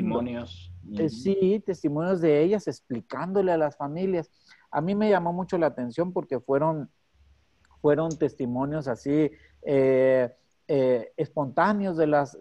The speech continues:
Speaker 2: de las maestras. A, a algunas más tímidas se le, se les invitó, "Ándale, gacha, grábame un video así o asá",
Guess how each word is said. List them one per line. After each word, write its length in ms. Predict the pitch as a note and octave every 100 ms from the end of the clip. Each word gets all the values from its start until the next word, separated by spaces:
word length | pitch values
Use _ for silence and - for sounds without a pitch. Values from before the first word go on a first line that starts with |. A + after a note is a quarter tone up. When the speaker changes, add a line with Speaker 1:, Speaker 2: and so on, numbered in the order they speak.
| C3+
Speaker 2:
de 100 | C#3
las 200 | C3+ C#3
maestras. 760 | C#3 C#3+ G3+ G#3+ - F3 F3+ _ _ _
A, 80 | -
a 200 | - C#3+
algunas 360 | C#3+ C#3 E3 E3
más 240 | D#3+ D3+
tímidas 540 | E3 D#3+ E3 D#3+ D3+ -
se 240 | C3+ - C#3
le, 420 | C3 C3 C3 B2
se 160 | - C3+
les 300 | C3 B2 C#3
invitó, 380 | C3 B2+ A#2
"Ándale, 360 | E3 G3 G3 D#3+
gacha, 460 | D3 D3 D3+ C#3 - _ _
grábame 520 | D3+ D#3 F3 F3 D#3
un 240 | E3+ D#3+
video 380 | D#3 D#3+ D#3 D#3+
así 320 | D3+ D3+ D3+ D#3
o 100 | D3
asá", 400 | D3 D#3 D#3+